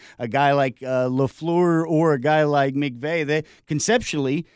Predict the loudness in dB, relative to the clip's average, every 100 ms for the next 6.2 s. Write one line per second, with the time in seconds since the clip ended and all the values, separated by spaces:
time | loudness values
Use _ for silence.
0 | _ -2 2 2 2 0 -2 -4 -6 -4
1 | -4 -2 -4 -4 -6 -6 -4 -4 -4 -4
2 | -4 -2 0 -2 -4 -10 -6 -4 -4 -4
3 | -2 -2 -4 -4 -4 -2 0 2 0 0
4 | -2 -2 -4 -4 -2 -2 -4 -6 -4 -2
5 | 0 0 0 -2 -2 -4 -4 -8 -2 0
6 | 0 -2